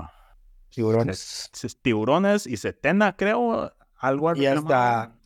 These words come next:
Speaker 1: y hasta está a favor del acuerdo de Escazú.
Speaker 2: En contra de su bancada.
Speaker 1: Ujú.
Speaker 2: Pero sí,
Speaker 1: Correcto.
Speaker 2: entonces por lo menos congruencia en, en temas, en este tema para la diputada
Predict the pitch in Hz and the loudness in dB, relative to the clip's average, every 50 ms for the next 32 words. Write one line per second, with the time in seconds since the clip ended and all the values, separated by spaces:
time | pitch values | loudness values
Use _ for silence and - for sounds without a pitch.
0 | _ _ _ _ _ - 147 143 135 - 131 - - 143 135 143 147 156 160 160 | _ _ _ _ _ -2 0 0 0 -2 -4 0 0 0 2 2 2 4 4 2
1 | 160 143 160 160 147 139 - 143 139 139 139 156 151 151 151 143 135 127 123 117 | 4 4 4 4 4 2 2 0 0 0 2 2 2 2 2 0 0 0 0 0
2 | 113 113 110 107 104 101 101 101 - _ _ _ _ _ _ _ _ _ _ - | 0 0 0 -2 -4 -6 -8 -10 -14 _ _ _ _ _ _ _ _ _ _ -16
3 | - 117 - - 127 117 165 185 196 - _ _ _ _ _ _ _ _ _ _ | -14 -12 -6 -4 -2 0 0 -2 -2 -8 _ _ _ _ _ _ _ _ _ _
4 | - 120 120 - 127 127 123 - 139 123 123 120 110 107 101 - 127 139 147 147 | -4 -4 0 2 2 2 2 2 0 0 2 2 2 0 2 2 4 4 4 2
5 | 147 _ _ _ _ _ _ _ _ _ _ _ - 151 139 - 143 147 185 220 | 0 _ _ _ _ _ _ _ _ _ _ _ -8 -8 -4 -2 -2 -2 -2 -4
6 | - _ _ _ _ _ _ _ _ _ _ - 123 117 117 170 220 226 107 113 | -6 _ _ _ _ _ _ _ _ _ _ 0 0 2 4 4 2 2 2 2
7 | 131 135 135 127 - 143 139 139 147 156 - 170 147 139 139 143 156 156 151 - | 2 0 0 2 2 2 2 2 0 -2 -2 0 0 2 2 2 2 0 -2 -4
8 | - - - 139 135 131 139 135 147 156 165 165 156 180 170 165 165 160 143 131 | -4 -2 -2 -2 0 0 2 2 4 4 2 2 2 2 2 2 2 2 2 0
9 | 127 123 120 - 120 117 113 110 - - 135 131 131 139 143 143 139 - - - | 0 -2 -4 -4 -4 -4 -4 -4 -2 -2 0 2 2 2 0 0 -2 -4 -6 -10
10 | - - - - 131 117 123 139 147 147 - 156 131 - 147 139 143 151 165 185 | -12 -12 -10 -6 -4 0 2 2 0 0 -2 -4 -2 0 2 2 2 0 0 -2
11 | 180 - _ _ _ _ 117 107 110 107 107 107 98 101 101 98 - - 104 - | -6 -12 _ _ _ _ -2 0 0 2 2 2 0 0 -2 -4 -6 -2 4 6
12 | 202 220 220 233 240 247 254 - | 6 8 8 8 8 6 4 -2